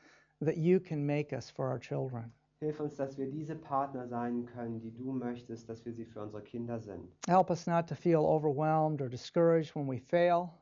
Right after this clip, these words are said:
Speaker 2: Hilf uns, dass wir nicht entmutigt oder überwältigt werden, wenn wir Fehler machen.
Speaker 1: But to keep pressing on.
Speaker 2: aber dass wir daran festhalten, voranzustreben.
Speaker 1: Help us to encourage open communication in the home.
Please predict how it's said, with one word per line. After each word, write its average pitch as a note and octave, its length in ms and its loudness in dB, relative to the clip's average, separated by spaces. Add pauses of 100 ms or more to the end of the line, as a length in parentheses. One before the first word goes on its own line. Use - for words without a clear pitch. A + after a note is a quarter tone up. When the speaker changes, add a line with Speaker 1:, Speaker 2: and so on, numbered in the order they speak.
(340)
Speaker 2:
Hilf D3+ 180 -6
uns, C#3 160 -8
dass C3+ 180 -6
wir C3+ 80 -2
nicht C3+ 220 -2
entmutigt B2 800 -8
oder B2 180 -6
überwältigt B2 760 -6
werden, A#2 360 -2
wenn A2 180 -8
wir A2 120 -6
Fehler G2 340 -10
machen. F#2 200 -6
Speaker 1:
But F3 140 4
to - 80 -8
keep A#3 280 0
pressing F#3+ 480 2
on. B2+ 340 0 (480)
Speaker 2:
aber B2 160 -2
dass A#2+ 240 -8
wir A#2+ 160 -4 (160)
daran A#2+ 320 -2
festhalten, C#3 680 -2
voranzustreben. A#2+ 1200 -6
Speaker 1:
Help D3+ 220 6
us D3 140 -4
to E3 140 4
encourage D#3 720 2 (140)
open F3 520 4
communication D#3 920 0
in C3 120 0
the C3+ 80 -2
home. B2+ 380 -2